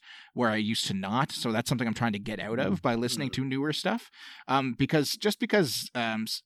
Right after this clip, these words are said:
Speaker 1: like, X player is very good doesn't mean they are always going to be, like, the be all end all. So I try to listen to as, that's why I try to listen to as much content as I do, um, because I wanna hear that one guy that,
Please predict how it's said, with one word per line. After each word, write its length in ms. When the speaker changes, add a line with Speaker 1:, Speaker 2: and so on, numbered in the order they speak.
Speaker 1:
like, 160
X 160
player 220
is 60
very 240
good 260
doesn't 260
mean 180
they 140
are 160
always 320
going 200
to 40
be, 140
like, 140
the 60
be 140
all 140
end 140
all. 140
So 120
I 20
try 140
to 60
listen 220
to 80
as, 180
that's 180
why 100
I 40
try 160
to 80
listen 240
to 80
as 100
much 160
content 400
as 120
I 80
do, 340
um, 240
because 220
I 40
wanna 300
hear 180
that 180
one 220
guy 300
that, 180